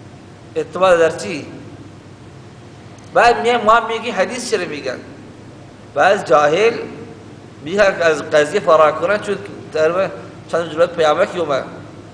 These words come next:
میگه: «شما گفته اید»، خیلی محترمانه، «شما فرموده اید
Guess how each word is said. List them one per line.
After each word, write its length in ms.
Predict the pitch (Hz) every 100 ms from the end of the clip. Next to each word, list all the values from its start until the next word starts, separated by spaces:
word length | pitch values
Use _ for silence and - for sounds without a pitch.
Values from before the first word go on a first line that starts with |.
| - - 156
میگه: 240 | 170 220
«شما 420 | 214 180 208 220
گفته 380 | 214 190 - 226
اید»، 420 | 226 180 143 - 185
خیلی 180 | 185
محترمانه، 800 | 160 147 147 139 139 139 160 165 - - - - - - - - - - -
«شما 400 | - 175 202 220
فرموده 540 | 190 180 175 170 170 220
اید 300 | 208 170